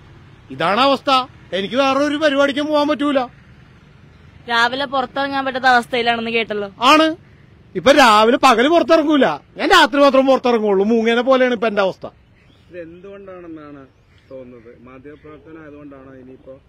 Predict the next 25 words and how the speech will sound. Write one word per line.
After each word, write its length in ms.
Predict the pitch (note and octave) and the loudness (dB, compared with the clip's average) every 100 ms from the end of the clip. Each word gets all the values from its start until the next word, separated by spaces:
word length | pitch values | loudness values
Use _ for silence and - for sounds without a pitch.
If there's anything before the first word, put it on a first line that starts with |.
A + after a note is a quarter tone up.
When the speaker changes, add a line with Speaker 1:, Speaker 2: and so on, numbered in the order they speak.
| _ _ _ B2 | _ _ _ -20
Speaker 3:
നമ്മൾ 160 | C3+ - | -20 -20
തുറന്നു 300 | B2+ C3 D3 | -20 -20 -20
പറയുന്നതിന്റെ 560 | D3 C3+ C3+ C3+ C3+ C#3 | -20 -20 -20 -20 -20 -20
അടിസ്ഥാനത്തിലാണോ 800 | C3 A#2 - B2 A2+ A2+ G2+ G2 | -20 -20 -20 -20 -20 -20 -20 -20
ഇതൊക്കെ 240 | G2+ G#2 G2 _ _ _ A#2+ | _ _ _ _ _ _ -20
സംഭവിക്കുന്നത്? 500 | G#2+ G#2 G2+ G2 F#2 _ _ _ _ _ A#3 | -20 -20 _ -20 _ _ _ _ _ _ -2
Speaker 1:
ഇതെല്ലാം 760 | C4+ B3 A#3 A#3 A#3 A#3 B3 | 2 2 0 -4 0 0 2
ഞാൻ 280 | A3+ A3 G#3+ _ - | 0 -4 -6 _ -4
പറഞ്ഞില്ലേ, 360 | F#3 F#3+ E3 | -2 -2 -4
മാധ്യമപ്രവർത്തകൻ 1120 | D3 F3+ G3 F#3+ A3 G#3+ A#3 A3+ A3+ A#3+ A#3+ | -2 0 0 2 0 2 0 0 0 -2 -2
എന്നുള്ള 360 | G#3+ G#3 G3+ G3 | -2 -2 0 0
രീതിക്ക് 560 | F#3 F#3+ F3+ D#3+ - F#3+ E3+ E3 | -2 -8 -10 -12 -8 -4 -2 -4
തന്നെയാണ് 500 | F3 G3 A3+ G#3 G3+ | -6 -6 -4 -2 -2
ഇവർ 160 | G3 | -4
പക 260 | F#3 G3+ F3 | -2 -4 -2
വീട്ടണത്. 400 | F#3 E3+ C#3+ G#2+ _ _ _ _ _ C#3+ | -4 -6 -10 -16 _ _ _ _ _ -8
അല്ലാതെ 340 | E3+ G3+ C4 | -4 -2 0
എനിക്ക് 280 | C4 - D4 | 0 -2 0
വേറെ 180 | D4+ D4+ | 2 2
വോയിസ് 320 | D#4 D4+ B3+ | 2 0 -2
ഇല്ലല്ലോ. 460 | D#4 D4+ A3 A#2+ - _ _ _ _ _ _ - | 0 0 -2 -6 -12 _ _ _ _ _ _ -6
ഞാൻ 240 | G3 B3+ | -2 -2
കൊടുക്കുന്ന 540 | C#4+ C4 B3 B3 B3+ A#3 | 0 0 0 -2 0 0
എല്ലാം 460 | G#3 G#3+ A3 A#3 B3 | -2 -2 -2 0 -2
പരാതികളാണ്. 720 | G3+ F#3 F3 G3 F#3+ C3 | -2 -2 -2 -4 -4 -6